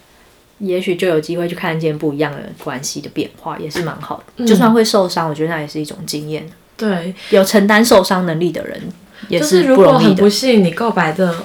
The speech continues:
Speaker 2: 暧昧的对象，你告白了之后，他觉得很尴尬，不能当朋友，那确实是非常遗憾。
Speaker 1: 嗯。
Speaker 2: 但你也，但是要怎么讲？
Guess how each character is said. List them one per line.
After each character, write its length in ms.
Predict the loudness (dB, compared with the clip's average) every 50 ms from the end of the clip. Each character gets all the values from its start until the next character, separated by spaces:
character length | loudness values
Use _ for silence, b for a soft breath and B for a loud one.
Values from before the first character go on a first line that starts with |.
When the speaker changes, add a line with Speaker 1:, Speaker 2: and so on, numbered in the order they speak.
| -6
Speaker 2:
暧 160 | -4 0 2 4
昧 200 | 4 4 2 2
的 120 | 2 2
对 140 | 2 0 0
象， 180 | 0 -2 -2
你 100 | -2 -2
告 180 | -2 -2 -2 -2
白 180 | 0 -2 -4 -4
了 60 | -6
之 180 | -8 -10 -10
后， 160 | -8 -8 -8 -8
他 140 | -6 -8 -8
觉 140 | -6 -6 -6
得 80 | -6
很 120 | -8 -8 -8
尴 160 | -8 -8 -6
尬， 140 | -6 -6 -6
不 140 | -2 -2
能 120 | -2 -2 -2 -4
当 200 | -6 -6 -6 -6
朋 160 | -8 -10 -10
友， 140 | -10 -12 -14 -16 _ -20 B B B B B B B B B
那 160 | 0 0 0
确 180 | 0 0 0 2
实 120 | 2 2 2
是 120 | 0 -2
非 160 | -2 0 0
常 220 | -2 -2 -4 -6 -8 -10
遗 200 | -14 -14 -14 -12
憾。 380 | -12 -12 -10 -10 -12 -12 -14 -16 -20 _ B B B B B B
Speaker 1:
嗯。 140 | -8 -8 -6 -4
Speaker 2:
但 260 | 0 2 4 4 4 2 0 0
你 160 | 4 4 6
也， 380 | 6 6 4 2 2 0 -2 -6 -10 _ _ -18 -18 -18 -18 -10
但 140 | -4 -4 -4
是 460 | -2 -4 -4 -2 -2 0 0 0 -2 -2 -4
要 80 | -2
怎 120 | 0 0 0
么 120 | 0 -2
讲？ 400 | -4 -6 -8 -8 -8 -8 -8 -10